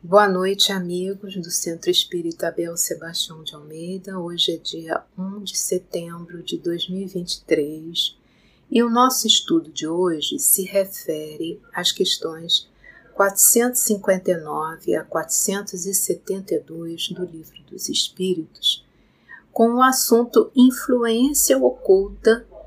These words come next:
dos espíritos em nossos pensamentos e atos. Na questão quatrocentos e cinquenta e nove, Kardec pergunta: "Influem os espíritos em nossos pensamentos e em nossos atos?"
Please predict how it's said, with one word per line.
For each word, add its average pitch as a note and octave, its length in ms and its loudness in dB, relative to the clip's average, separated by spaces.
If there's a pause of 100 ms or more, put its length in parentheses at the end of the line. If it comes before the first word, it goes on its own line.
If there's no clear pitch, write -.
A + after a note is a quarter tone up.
(420)
dos G3 220 2
espíritos D#3+ 1160 2
em F#3 200 -2
nossos D3 520 -4
pensamentos F#3+ 1080 -2
e C4+ 80 6
atos. - 640 2 (1160)
Na D#4 160 8
questão A#3+ 520 2
quatrocentos G#3 540 4
e - 20 6
cinquenta F3 460 0
e - 20 -4
nove, E3 680 -2 (160)
Kardec G3+ 640 2
pergunta: E3 920 -2 (540)
"Influem C4 800 4
os G3+ 240 4
espíritos E3+ 1120 0
em G3+ 240 0
nossos G#3+ 540 2
pensamentos F3 1080 -4
e F#3 60 -2
em G3 120 -4
nossos D#3+ 560 -6
atos?" - 640 -2